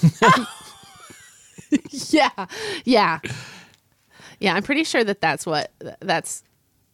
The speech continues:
Speaker 1: Uh, can I o-, may I open the next one? I haven't gotten to open one
Speaker 2: Oh,
Speaker 1: of these
Speaker 2: yeah, you
Speaker 1: packet-,
Speaker 2: can open
Speaker 1: okay.
Speaker 2: one. You go first. Okay,
Speaker 1: So,
Speaker 2: this is, this is the
Speaker 1: it's gotta
Speaker 2: s-
Speaker 1: be cherry, right?
Speaker 2: No, this is chocolate strawberry.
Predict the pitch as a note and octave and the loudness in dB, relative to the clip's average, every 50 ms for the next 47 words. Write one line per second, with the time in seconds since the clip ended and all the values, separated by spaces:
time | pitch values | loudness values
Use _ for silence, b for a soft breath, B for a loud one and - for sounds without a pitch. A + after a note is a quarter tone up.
0 | _ _ _ _ _ _ _ _ - C#3+ C#3 - F3 A3+ D4+ D4 - C#3 C#3 - | _ _ _ _ _ _ _ _ -4 -2 0 2 2 2 2 0 2 2 2 4
1 | - C#3+ D#3 G3+ A3+ - B2+ A#2+ - C3+ C3+ C#3+ C3+ A#2+ A#2 A2+ A2+ - - C3+ | 4 2 2 2 2 2 2 2 4 4 4 4 4 4 4 2 0 -2 0 0
2 | C3 C3+ C3 A2 B2+ C#3+ B2+ A#2 A#2+ A2 G2 F#2+ E2+ G2+ G2 - G2+ F2+ - - | 2 2 2 0 0 0 0 0 0 0 0 0 0 0 0 0 0 2 2 2
3 | - - - - - B3 B3 A#3 A#3 F#3+ - - C#4 A3+ G#3+ G#3+ F#3+ F3 F3 E3+ | 2 0 -2 -2 0 0 2 2 2 2 0 2 2 2 2 2 2 2 0 -2
4 | E3+ F#3 G#3 G#3+ G#3+ G3 - - D#3+ - - B B B B B B3+ D4+ D#4+ C#4 | -2 -4 0 0 0 0 2 -2 -4 -4 -6 B B B B B 0 2 4 2
5 | A#3 G3+ - F#3 - b b b b - B3 B3 C4+ B3+ - - A#2+ G2+ C#3+ A#2+ | 2 0 0 -4 -10 b b b b -6 -6 -4 -4 -6 -4 -2 0 2 2 2
6 | G2 E2 - - - C#3 C3 G#2 E2+ D2+ G#1+ - G2 G#2+ A#2+ B3 A#3 G#3 A3+ B3 | 2 2 0 0 2 2 2 2 0 -2 -4 -2 0 2 4 4 4 4 2 0
7 | - C#4 B3 - - - C#4+ B3+ C4+ - - A#3 F3+ - - - - D3 F#2 C2+ | -2 -4 -8 -8 -6 0 0 0 0 2 0 -2 -2 -2 -4 -4 -4 -4 -4 -4
8 | - A#2 - - - - - | -6 -8 -10 -10 -12 -14 -14